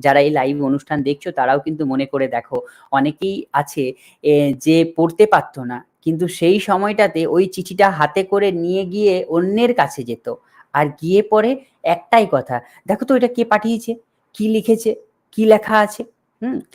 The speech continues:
তারপরে যখন সে একজন পড়ছে, আর চিঠি যখন কেউ শুনছে পড়াটা, তার একটা অন্যরকম মানে ফিলিংস ছিল, এবং তার ভালোবাসাটা অন্যরকম ছিল। মানে, আহ,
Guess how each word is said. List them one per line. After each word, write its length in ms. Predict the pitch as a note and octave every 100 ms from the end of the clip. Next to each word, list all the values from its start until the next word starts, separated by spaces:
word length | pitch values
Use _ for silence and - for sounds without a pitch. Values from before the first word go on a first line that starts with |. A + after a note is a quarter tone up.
| _ _ - - - -
তারপরে 500 | F3 A#3 C4 B3+ B3
যখন 300 | A#3 A3 A3+
সে 240 | - G#3
একজন 400 | G3 F3+ F#3 F3+ F3
পড়ছে, 520 | F3+ F#3+ - B3+ D4+ F4 - - _ _ -
আর 200 | D#3+ E3 D3 -
চিঠি 440 | F#3+ E3 C4+ A#3
যখন 400 | G#3+ G3 G#3+ G3
কেউ 280 | F#3 F#3 F#3
শুনছে 640 | F3+ G#3 A3+ A3 - A#3+
পড়াটা, 540 | A#3 F3+ F3+ F3+ B2 A#2+ _ _ _ _ _ _ _ _ -
তার 200 | D3+ F3
একটা 240 | F3+ F3+
অন্যরকম 800 | D3+ C#3+ D3+ D#3+ D3+ - B2+ B2 -
মানে 240 | C3 B2 B2 _ _
ফিলিংস 380 | F3 D3+ C3 B2+ -
ছিল, 260 | B2 A2+
এবং 340 | A#2 C3+ D3+ D3 - _
তার 160 | D#3 D3+
ভালোবাসাটা 680 | D3 C#3 E3 F#3+ F#3+ G3
অন্যরকম 600 | F3 C#3 D3+ D3+ B2 B2 A2+
ছিল। 300 | - A2+ A#2 _ _ _ _ _ -
মানে, 300 | C3+ D3 D3
আহ, 320 | - C#3 C#3